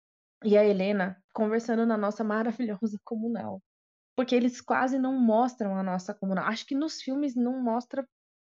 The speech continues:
não. Mostra só o, o Draco com os chatinhos lá, né? O Crabbe e o Goyle. Mas eles mostram a nossa comunal de um outro jeito,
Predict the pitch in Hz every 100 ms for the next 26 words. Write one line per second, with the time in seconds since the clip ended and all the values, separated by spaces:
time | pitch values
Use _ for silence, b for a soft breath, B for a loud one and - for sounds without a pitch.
0 | _ _ _ - 220 214 202 B B -
1 | 214 233 240 226 - 233 247 220 240 233
2 | 233 220 214 202 196 _ - 220 196 202
3 | 208 247 - 226 226 220 208 196 190 -
4 | 220 - 226 220 208 185 175 170 - 180
5 | 185 202 190 185 175 170 - _ _ _
6 | _ 185 196 220 214 202 226 233 214 214
7 | 226 240 226 220 220 214 233 214 269 320
8 | 254 226 185 175